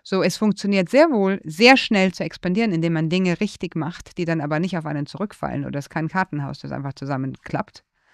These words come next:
sondern es muss erarbeitet werden. Und wenn man's richtig tut und Schritt für Schritt die richtigen Dinge tut,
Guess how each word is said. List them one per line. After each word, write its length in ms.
sondern 600
es 140
muss 140
erarbeitet 460
werden. 320
Und 160
wenn 120
man's 240
richtig 400
tut 300
und 140
Schritt 300
für 180
Schritt 300
die 60
richtigen 420
Dinge 220
tut, 420